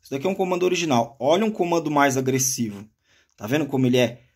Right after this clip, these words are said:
bem mais alto aqui? Tem um lift maior. O levante dele é maior aqui, né? Então, a, a válvula, ela não vai abrir, é, assim. A válvula, ela vai abrir e, mais e vai ficar por um tempo e fecha.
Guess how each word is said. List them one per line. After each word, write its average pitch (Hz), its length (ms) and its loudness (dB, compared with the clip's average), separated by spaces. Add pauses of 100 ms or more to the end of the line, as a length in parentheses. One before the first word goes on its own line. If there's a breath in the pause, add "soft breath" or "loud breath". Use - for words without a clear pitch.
bem 131 400 2
mais 147 480 0
alto 127 360 2
aqui? 127 160 -12
Tem 135 180 -4
um 127 60 0
lift 139 640 -2
maior. 120 540 2 (400 soft breath)
O 117 60 -6
levante 131 720 2
dele 131 200 0
é - 20 -2
maior 117 420 0
aqui, 139 280 -6
né? 131 120 0
Então, 120 240 2
a, 120 240 2
a 113 40 0
válvula, 131 600 2 (360 soft breath)
ela 135 200 2
não 151 120 -2
vai 160 160 6
abrir, 143 460 -2 (380)
é, 120 300 -6
assim. 123 480 -4 (280)
A 98 80 -14
válvula, 123 320 2
ela 127 100 4
vai 131 180 4
abrir 135 720 0 (760)
e, 123 100 -4 (160)
mais 160 880 2 (360)
e 139 100 -8
vai 156 120 2
ficar 156 200 -2
por 160 160 -8
um 151 100 -4
tempo 165 300 -4
e 185 40 -6
fecha. - 560 -2